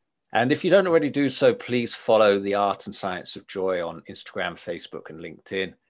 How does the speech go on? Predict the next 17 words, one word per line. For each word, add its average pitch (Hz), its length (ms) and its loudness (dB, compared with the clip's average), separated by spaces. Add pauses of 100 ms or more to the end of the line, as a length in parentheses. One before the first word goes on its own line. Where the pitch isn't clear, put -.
(380)
Come 95 180 0
and 92 160 -4
join 95 260 2
in 87 140 -8
the 87 60 -12
conversation 85 680 -10
and 82 140 -14
help - 320 -12
us - 80 -14
spread - 400 -14
the 82 80 -18
joy. 73 380 -10 (720)
Thanks 117 240 -2
once 117 200 0
again 110 220 4
for 127 140 -2
listening, 127 420 -2